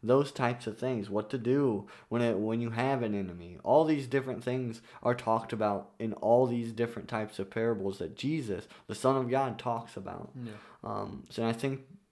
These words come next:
Speaker 1: that's important. You sh-, a person needs to n-, to have a basic understanding of the parables. You
Speaker 2: Yeah.
Speaker 1: gotta know why he s-, why Jesus talked about, talked in parables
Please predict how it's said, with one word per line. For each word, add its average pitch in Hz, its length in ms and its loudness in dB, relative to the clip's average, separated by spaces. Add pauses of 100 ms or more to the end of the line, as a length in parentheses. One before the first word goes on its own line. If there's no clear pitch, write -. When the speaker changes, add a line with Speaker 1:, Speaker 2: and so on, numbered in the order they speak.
(280)
Speaker 1:
that's 127 280 2
important. 98 580 -4
You 127 160 0
sh-, 127 160 -6 (360)
a 120 100 0
person 143 500 0
needs 123 440 0
to 110 80 -6
n-, 98 340 -2 (1120)
to 127 80 -6
have 120 240 2
a 101 100 4
basic 104 480 0
understanding 90 760 -6
of 101 140 -8
the 95 80 -8
parables. 101 560 -10
You 113 100 -4
Speaker 2:
Yeah. 113 60 -6
Speaker 1:
gotta 120 260 0
know 107 480 0 (1000)
why 113 340 2
he 123 260 -6
s-, - 360 -14
why 113 240 2
Jesus 120 420 -4
talked 110 360 -4
about, 117 360 -2 (360)
talked 123 320 0
in 135 120 -2
parables 143 600 -2